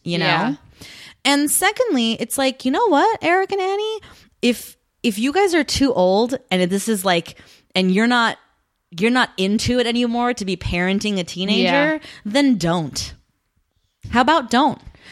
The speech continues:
Speaker 1: Let Ruthie be the latchkey kid she was born to be.
Speaker 2: Yeah. Sorry. I just remembered, uh, what was it? That one episode when the, um, Annie, I, I can't remember. It was the teens that were pregnant. And then they're,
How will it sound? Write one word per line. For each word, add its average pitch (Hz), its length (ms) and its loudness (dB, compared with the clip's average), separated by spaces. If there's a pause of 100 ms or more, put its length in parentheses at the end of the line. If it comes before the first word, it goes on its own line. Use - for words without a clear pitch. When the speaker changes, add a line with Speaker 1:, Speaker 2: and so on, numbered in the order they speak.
(140)
Speaker 1:
Let 240 320 2
Ruthie 233 680 2 (280)
be 214 260 4
the 262 120 4
latchkey 190 520 2
kid 180 320 2
she 220 120 0
was 208 180 2
born 160 340 2
to 214 100 -4
be. 269 420 0
Speaker 2:
Yeah. 175 320 -6
Sorry. 190 440 2
I 196 120 4
just 190 280 0
remembered, 185 600 0
uh, 170 360 0
what 170 260 -4
was 175 240 -2
it? 170 200 -4 (440)
That 180 180 2
one 190 200 0
episode 185 440 -2
when 175 180 -2
the, 160 120 -6 (160)
um, 160 400 -2 (840)
Annie, 196 840 2
I, - 200 -6
I 196 140 -8
can't - 240 0
remember. 202 280 -2
It 175 40 -2
was 170 100 -4
the 170 100 -8
teens 190 300 -4
that 202 100 2
were 175 140 2
pregnant. 180 500 -2
And 190 160 0
then 190 140 0
they're, 185 260 2